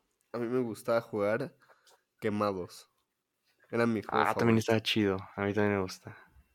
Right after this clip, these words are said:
Speaker 2: Sí,
Speaker 1: El,
Speaker 2: sí, sí.
Speaker 1: mi favorito. Pero, pero, o sea, jugaba fútbol, pero, pues, siempre fui maleta, ¿sabes? O sea,
Speaker 2: No, pues sí.
Speaker 1: nunca
Speaker 2: Sí, sí, sí.
Speaker 1: supe
Speaker 2: No, yo
Speaker 1: pegarle
Speaker 2: siempre
Speaker 1: al
Speaker 2: fui,
Speaker 1: balón.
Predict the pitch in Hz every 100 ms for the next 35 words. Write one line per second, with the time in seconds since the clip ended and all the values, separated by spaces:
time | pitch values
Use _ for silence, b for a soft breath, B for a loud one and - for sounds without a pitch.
0 | _ 101 101 95 90 95 90 90 - -
1 | - 101 - 101 92 92 95 - - _
2 | _ - _ _ _ - - b b b
3 | 110 120 123 - 127 123 131 117 123 147
4 | 151 135 123 113 110 120 - _ _ _
5 | b b 110 101 104 147 139 - 135 123
6 | 113 101 107 - 85 - - 98 117 -
7 | _ _ _ _ _ _ _ _ _ _
8 | _ _ _ _ _ _ _ _ _ _
9 | _ _ _ - 98 95 92 80 50 -
10 | _ - 113 117 104 104 117 107 - -
11 | _ 113 113 110 117 101 101 101 113 107
12 | 113 110 117 107 104 95 107 98 104